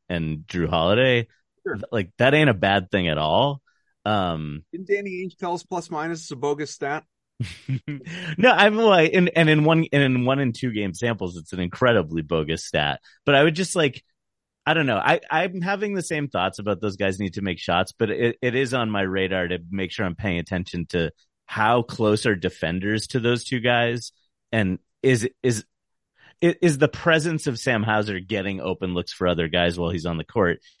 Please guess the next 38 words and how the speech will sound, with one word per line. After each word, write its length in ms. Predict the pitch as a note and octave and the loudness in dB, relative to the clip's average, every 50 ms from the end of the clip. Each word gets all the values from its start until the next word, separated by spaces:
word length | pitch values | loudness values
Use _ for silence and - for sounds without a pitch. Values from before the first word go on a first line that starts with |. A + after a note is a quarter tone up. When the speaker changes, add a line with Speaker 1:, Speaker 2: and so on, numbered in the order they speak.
| _ _ _ - | _ _ _ -4
Speaker 1:
In 160 | A#2+ A#2 A2+ | -2 0 0
which 220 | A#2+ A#2 - - | 0 -2 -2 -2
case, 220 | - - A2+ G2 F2+ | -2 0 0 0 0
do 140 | F2+ G#2+ G2 | 0 2 2
I 60 | F#2+ | 2
really 300 | F2+ F2+ F#2+ F#2 F#2 F2 | 2 2 0 0 -2 -4
care 260 | - - F#2+ F2+ F2+ | -4 -4 -2 -2 -2
if 100 | E2+ - | -2 -4
Sam 220 | - - G2 E2+ | -6 -4 -4 -4
Hauser's 420 | D#2+ D#2+ E2+ F2 E2 F#2 E2+ E2+ - | -4 -2 -4 -4 -4 -4 -8 -8 -6
the 80 | F2+ | -6
one 280 | E2+ E2+ E2 F2 E2 D#2 | -4 -2 -2 -2 -2 0
making 280 | D#2+ D#2+ D2 - E2 D#2 | -2 -2 -2 -4 -4 -6
the 60 | D2+ | -4
shots 360 | - - F2+ E2 F2+ - - | -2 -2 0 0 -2 -2 -4
or 80 | A2+ A2+ | -4 -2
not? 260 | A#2 A#2+ A#2 A2 - | 0 0 0 0 -2
Like, 180 | - F#2+ E2+ - _ _ _ _ _ _ | -2 -2 -4 -4 _ _ _ _ _ _
not 220 | - G#2 F2+ D2 | -4 -2 -2 -2
really. 400 | F2+ F2+ D#2+ D2+ - G1+ - - _ _ _ _ _ _ _ _ _ - | -2 -4 -4 -6 -8 -10 -14 -16 _ _ _ _ _ _ _ _ _ 0
Um, 400 | G#2+ G#2+ G2+ F2+ E2 D#2+ E2 - - | 2 4 4 4 2 0 -2 0 2
and 100 | D3 D3 | 2 4
I 80 | C#3 C3 | 4 4
have 160 | D3 E3+ D3+ | 4 2 2
a 80 | C3 A#2+ | 0 -2
feeling 320 | - - C3 A#2 G#2 G2 | 0 0 0 2 0 0
the 80 | F2 E2+ | -2 -2
coaching 400 | - - E2+ E2 - E2+ E2 E2 | -2 -4 -4 -4 -4 -6 -8 -4
staff 300 | - - D#2 C#2+ D2 - - | -2 -2 -2 -2 -2 -4 -6
is, 180 | D#2 D2 - _ _ _ | -10 -10 -12 _ _ _
like, 200 | - D#2+ D2 - | -6 -6 -4 -4
looking 320 | D#2+ D#2 D2 - C#2+ C#2 | -4 -6 -4 -4 -6 -6
at 140 | C#2+ C#2+ - | -6 -6 -6
that 220 | - C#2 C#2 C2 - | -6 -6 -6 -6 -8
stuff. 440 | - - C#2 C2 D2+ - - - _ _ _ _ _ _ _ _ _ _ - | -8 -6 -6 -6 -6 -6 -12 -20 _ _ _ _ _ _ _ _ _ _ -4
Um, 580 | F2 F#2 F2+ E2+ D#2+ D2+ C#2+ C#2 C2 C#2 - - _ _ _ _ _ _ _ _ - - - _ _ _ - | -2 0 0 0 0 -2 -4 -6 -8 -10 -14 -16 _ _ _ _ _ _ _ _ -20 -20 -20 _ _ _ 0
I, 120 | D3+ D#3+ - | 0 2 2
and 160 | - D3+ D3+ | 2 0 2